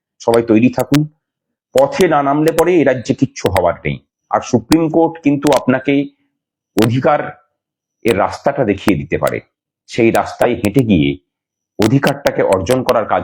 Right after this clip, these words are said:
কিন্তু এই রাজ্যের শিক্ষক কর্মচারীদের কি করতে হবে। দীর্ঘ লড়াই আপনারা করছেন,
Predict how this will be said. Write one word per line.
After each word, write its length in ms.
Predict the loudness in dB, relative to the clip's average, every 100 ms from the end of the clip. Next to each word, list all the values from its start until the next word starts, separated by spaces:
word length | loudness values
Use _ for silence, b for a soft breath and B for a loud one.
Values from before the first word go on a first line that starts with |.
| -2
কিন্তু 240 | -2 0 0
এই 100 | 0
রাজ্যের 340 | 0 -2 -4
শিক্ষক 260 | -6 -6 -2
কর্মচারীদের 540 | -2 -2 -2 -2 -2 -4
কি 120 | -8
করতে 260 | -14 -10 -6
হবে। 200 | -8 -10 _ _ _ _ _ _ _ _ _ _ _ _ _ _ _ _ _ _
দীর্ঘ 260 | 0 0 0 0
লড়াই 220 | 0 0
আপনারা 260 | -2 -4 -4
করছেন, 420 | -2 -4 -4